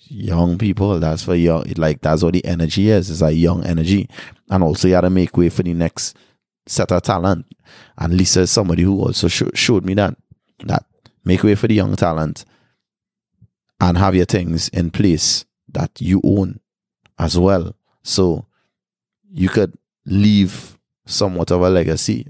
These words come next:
or you could build more now. But, like, that's me. I just, that's just the way I see it. You know, not everybody's the same. And that's, that's the same about life. And not everybody's the same. And that's okay. Not everybody will see the same things the same way. And that's okay.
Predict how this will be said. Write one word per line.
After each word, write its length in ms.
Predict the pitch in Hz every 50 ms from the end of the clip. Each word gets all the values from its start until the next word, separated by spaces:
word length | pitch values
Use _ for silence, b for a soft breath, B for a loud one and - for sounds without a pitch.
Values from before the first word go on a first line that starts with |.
| - _ -
or 100 | - -
you 120 | 85 85
could 260 | - - 90 87 - - - -
build 400 | - 110 110 104 98 87 78 - _ _ _ 143
more 260 | 110 90 101 110 110 107
now. 220 | 92 78 - - - _ _ _ _ _ _ _ _ _ _ _ _ _ _ _ _ _ _ _ _ _ _ -
But, 140 | 101 104 107
like, 140 | 98 92 90
that's 200 | 104 107 113 123
me. 180 | 143 139 117
I 260 | 92 98 107 107 98
just, 520 | 90 - - 104 104 101 - - - - b b b b b b b b b b b b _ _ _ _ _ _ _ _
that's 180 | - 98 98 92
just 160 | 110 107 -
the 60 | 117 117
way 60 | 110
I 120 | 107 104
see 220 | 104 - - 113 98
it. 180 | 85 - _
You 80 | - 90
know, 100 | 90 92
not 120 | 101 110 120
everybody's 400 | 117 104 107 110 104 101 104 104
the 80 | 107
same. 240 | 101 - 123 110 92
And 120 | 95 87 92
that's, 200 | 107 113 110 B B B B B B
that's 180 | - 156 170
the 60 | 170 196
same 80 | 185 180
about 160 | 175 170 165
life. 220 | 160 139 135 -
And 160 | 139 139 135 147
not 100 | 143 147
everybody's 400 | 147 143 147 147 139 135 131 131
the 80 | 135
same. 420 | 131 - - 139 117 92 82 95 - _ _ _ _ _ _
And 80 | 127 131
that's 160 | 143 139 135
okay. 360 | 143 135 - - 135 101 90 -
Not 160 | - 104 120
everybody 420 | 135 131 120 123 113 120 113 107 110
will 160 | 117 113 110
see 160 | - - 127
the 100 | 120 113
same 260 | 110 - 127 120 110
things 200 | 107 117 110 110
the 80 | 110 110
same 200 | 107 123 113 113
way. 60 | 107 87
And 100 | 87 -
that's 180 | 151 208 233 226
okay. 420 | 226 233 - 427 466 466 - -